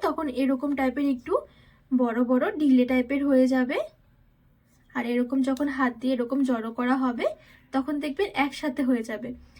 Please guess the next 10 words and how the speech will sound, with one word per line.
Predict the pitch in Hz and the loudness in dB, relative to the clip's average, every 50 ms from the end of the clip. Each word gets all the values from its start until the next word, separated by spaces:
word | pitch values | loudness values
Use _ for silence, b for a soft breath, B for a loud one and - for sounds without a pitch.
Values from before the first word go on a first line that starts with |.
| b b b b - | b b b b 0
আবার | 254 254 294 311 285 294 | 0 2 2 0 0 0
ভেঙে | 302 262 247 240 254 247 254 | 2 2 4 4 2 2 2
দিলে | 254 254 302 - - 247 | 0 2 0 0 0 0
আগের | 247 226 254 254 269 | 0 0 2 2 2
মতন | 269 262 254 269 285 277 269 | 0 0 -2 -2 -2 -2 -2
এসে | 262 285 254 277 | -2 -2 -2 -2
যাবে। | 269 269 262 311 427 554 440 | 0 -2 -2 -4 -4 -4 -2
এই | 285 233 247 | -2 -2 -4
দেখুন, | 233 226 - 349 453 622 - - _ _ _ _ _ _ _ _ _ _ _ _ _ _ _ _ _ _ _ _ _ _ _ _ _ _ _ _ _ _ _ _ _ _ _ _ _ _ _ _ _ _ _ _ _ _ _ _ _ _ _ - 269 | -6 -6 -8 -10 -10 -10 -12 -20 _ _ _ _ _ _ _ _ _ _ _ _ _ _ _ _ _ _ _ _ _ _ _ _ _ _ _ _ _ _ _ _ _ _ _ _ _ _ _ _ _ _ _ _ _ _ _ _ _ _ _ -4 -2
মানে | 247 240 254 | 0 0 0